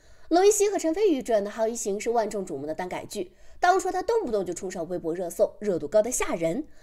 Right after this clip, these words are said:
龙一曦的古装扮相一直都很仙，《好一行》也被视为有望成为继《陈情令》《山河令》后又一部爆红耽改剧，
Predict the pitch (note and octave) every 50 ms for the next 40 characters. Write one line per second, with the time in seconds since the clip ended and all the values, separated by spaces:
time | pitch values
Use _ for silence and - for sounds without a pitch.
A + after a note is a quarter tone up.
0 | - - - - D#4+ F#4+ G#4+ B4+ B4 C5 A4+ G4+ - F#3 E3 D#3 F#3+ G3+ A3 G#3+
1 | G#3 - A#3+ - - - G#3+ F#3 F3+ F#3 G3 F#3+ - - - - - - A3+ G#3
2 | G#3+ G#3 - - - - - - - F#4 E4+ F#4 F#4 F#4+ - - B3+ C4 A#3 F3+
3 | F#3+ F3 F3 F3 E3+ C#3+ - - - B3+ A3 F3+ E3+ D#3+ - - - F3+ E3 C3
4 | F#3+ A3 G3 G3 G3 - F3+ F3 E3+ E3 E3+ F#3 - G#3 F3 - - F#3 A3 -
5 | B3 A#3+ C#4+ D4+ C4 - - - - - - - F#4+ G#4+ A#4 - C4+ C4+ C#4+ C4
6 | B3+ - D4+ A#3 - - - - - G4 G#4 G4+ D#4+ C#4 - B3 A#3+ A3 - -
7 | C#4 B3+ A3 - A#3 A#3+ A#3 B3+ C4 B3+ - E3+ - - A#3+ G3+ -